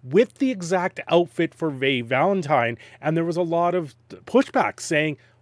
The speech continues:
"Why can't you do this? This was easily something that could be replicated." There's a lot of people that would line up for a chance to do this. The pushback that Daniela was giving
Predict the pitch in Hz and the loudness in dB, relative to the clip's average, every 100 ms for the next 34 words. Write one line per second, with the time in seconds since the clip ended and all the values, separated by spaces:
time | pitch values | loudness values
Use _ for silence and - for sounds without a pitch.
0 | _ 117 123 156 196 - 190 202 - 190 | _ -6 2 4 2 0 -2 -2 -4 -4
1 | 151 120 98 - 151 147 - 143 147 143 | -2 -2 -6 -6 -2 -2 -4 2 8 8
2 | 135 131 117 - 160 170 156 156 - 156 | 8 6 0 -6 -2 -2 0 0 0 0
3 | 160 151 131 147 135 120 113 131 131 143 | 0 -4 -4 -4 -4 -4 -4 -6 -8 -4
4 | 160 185 147 113 104 104 110 117 120 123 | -4 -2 -2 -2 -6 -8 -2 0 0 0
5 | 139 131 135 123 113 104 107 110 123 147 | -4 -2 0 0 -6 -10 -6 -2 0 0
6 | 135 - - 151 170 185 - - - 196 | 0 -4 -6 -4 -2 -4 -6 -10 -4 -2
7 | 277 254 - - 160 151 147 143 135 156 | -2 -6 -10 -8 -6 -4 -2 -2 0 -2
8 | - 220 214 208 180 160 123 143 147 208 | 2 0 2 0 2 -2 2 2 4 2
9 | 214 165 127 143 139 | 2 0 -2 -4 -4